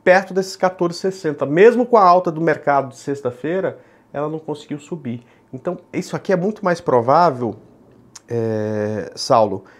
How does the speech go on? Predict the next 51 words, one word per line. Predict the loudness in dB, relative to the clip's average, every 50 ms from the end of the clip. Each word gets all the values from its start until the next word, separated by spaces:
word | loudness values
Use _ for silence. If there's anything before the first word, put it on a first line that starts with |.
| _ _ _ _
que | -12 -10 -8
rompa | 0 0 0 2 2 0 0
fundo | 0 -2 -6 -6 -6 -6 -6
do | -8 -12 -12
que | -10 -8 -8
rompa | -6 -6 -6 -6 -6 -8
topo, | -4 -2 -4 -4 -4 -6 -12 -10
né? | -10 -10 -12 -14 _ _ _ _ -16 -16 -16 -14
Que | -12 -14 -10
caia | -2 2 2 2 4 2 0 -2
do, | -4 -6 -12 -12
do | -16 -16
que | -12 -12 -12
suba, | -12 -10 -8 -8 -8 -6 -6 -8 -8
né? | -6 -8 -8
Então, | -8 -6 -6 -8 -8 -8 -12 _ _ _ _ _ _ -8
é, | -4 -4
é, | -4 -4 -4 -6 -6 -6 -6 -6 -10 -10
enfim, | -10 -10 -10 -12 -12 -10 -10
eu, | -8 -8 -8 -8 -8
eu | -8 -8
me | -6 -8 -10
preocuparia | -8 -10 -12 -10 -6 -4 -2 -2 -2 -2 -4
muito | -6 -6 -8 -8 -6
mais. | -4 -4 -2 -2 -2 -4
Isso | -4 -6 -8 -10
aqui | -4 -4
é | -4
uma | -4
preocupação | -4 -8 -6 -4 -4 -4 -4 -6
muito | -12 -12 -8
mais | -6 -6 -4 -4
pra | -6 -8
quem | -6 -8 -10 -10
tá | -6 -4 -4 -4
posicionado | -4 -6 -10 -10 -8 -8 -6 -4 -4 -4 -6 -6
do | -8
que | -10 -12 -12
quem | -10 -10 -10 -8
não | -8 -10
tá, | -10 -6 -2 0 0 0 0
né? | -2 -6 -8
Até | -8 -8 -10
porque | -12 -10 -12 -14 -10 -8 -8 -8
se | -8 -8 -10
o |
mercado | -10 -8 -6 -4 -4 -4 -4
ficar | -6 -10 -8
bonito | -8 -6 -10 -10 -10 -10
de | -8 -6
novo, | -6 -4 -2 -4 -4 -4 -8 -12